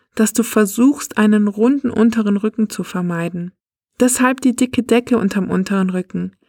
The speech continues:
Ich mach's zum Angucken mal falsch vor. Hier ist die Decke so platziert und mein Becken so gekippt, dass der untere Rücken rund wird. So bitte nicht. Mach es so. Becken nach vorne kippen, Rücken unterstützen,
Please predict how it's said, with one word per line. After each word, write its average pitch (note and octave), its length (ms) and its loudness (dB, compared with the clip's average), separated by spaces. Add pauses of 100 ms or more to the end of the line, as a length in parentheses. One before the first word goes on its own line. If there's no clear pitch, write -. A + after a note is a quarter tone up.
(260)
Ich A#3 200 0
mach's C4+ 280 0
zum A#3+ 180 0
Angucken A3+ 600 2
mal G3 180 2
falsch F3+ 480 -2
vor. F#3+ 400 -10 (640)
Hier D4 520 2
ist - 220 -2
die A3+ 80 0
Decke A#3+ 300 2
so A#3+ 200 2
platziert B3+ 720 0
und A3 160 0
mein G#3+ 260 4
Becken A#3 400 0
so A#3+ 280 2
gekippt, C4 600 -2
dass G#3 180 -2
der - 160 -2
untere A#3+ 520 2
Rücken C4+ 380 -2
rund C#4+ 460 0
wird. F#3+ 320 -4 (520)
So E4+ 240 2
bitte D#4 260 0
nicht. G3 540 0 (380)
Mach C#4 260 0
es - 240 -2
so. A3 340 2 (300)
Becken G#3+ 420 0
nach F#3+ 160 -2
vorne C#4+ 440 0
kippen, C4 440 0
Rücken C#4 300 0
unterstützen, A3+ 960 0